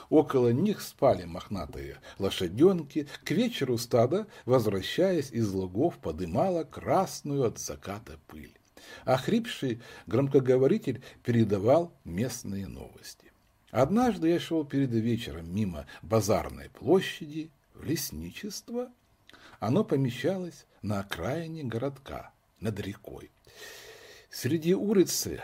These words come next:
мальчишки играли в футбол, громкоговоритель висел на телеграфном столбе. Он неожиданно защелкал, откашлялся и сказал басом: «Ребята, напоминаем,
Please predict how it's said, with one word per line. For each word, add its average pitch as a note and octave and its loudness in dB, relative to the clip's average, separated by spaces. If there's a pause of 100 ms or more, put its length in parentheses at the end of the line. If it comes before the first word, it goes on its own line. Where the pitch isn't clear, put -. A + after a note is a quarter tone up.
(100)
мальчишки C#3+ -2
играли G2 0
в D2+ -10
футбол, B2+ -2 (420)
громкоговоритель D3+ 4
висел A2 2 (240)
на G#2 -4
телеграфном G#2+ 2
столбе. F#2 -2 (380)
Он G#3 10
неожиданно D#3+ 2
защелкал, C3+ -2 (380)
откашлялся D#3+ 0
и A#2+ -6
сказал A2+ -4
басом: - -10 (220)
«Ребята, A#2+ 2 (580)
напоминаем, A#2+ 4